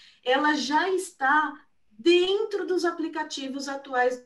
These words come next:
dos bancos, que já possuem toda a segurança, toda o opt-in, toda a entrada, o login das pessoas, dos clientes dentro dos seus bancos. O Pix é só mais uma forma que também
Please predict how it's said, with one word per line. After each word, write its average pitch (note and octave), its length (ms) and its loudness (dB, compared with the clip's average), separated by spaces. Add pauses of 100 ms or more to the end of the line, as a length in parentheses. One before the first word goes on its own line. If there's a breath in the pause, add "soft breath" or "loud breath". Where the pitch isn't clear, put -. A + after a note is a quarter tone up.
dos D4 160 -12
bancos, A3+ 540 -2
que C4 160 -10
já C4 180 -2
possuem B3+ 540 -8
toda C#4 260 -6
a E4+ 60 -2
segurança, B3 920 0
toda C4 680 -2
o A#3+ 100 -8
opt-in, A#3+ 760 -4
toda B3+ 240 -2
a C4 40 -2
entrada, A3+ 680 -2
o - 20 -8
login A3+ 640 -2 (340 loud breath)
das A#3+ 260 0
pessoas, G#3 600 -4
dos G#3+ 220 -12
clientes G3+ 760 -4
dentro C4 500 -6
dos A3 180 -14
seus G3+ 200 -8
bancos. C4 640 -6 (240 soft breath)
O E4 100 -10
Pix D#4+ 280 -10
é D4+ 80 -8
só C#4+ 220 -8
mais C#4 180 -6
uma C4 180 -4
forma B3 460 -6
que - 140 -20
também A#3+ 840 -6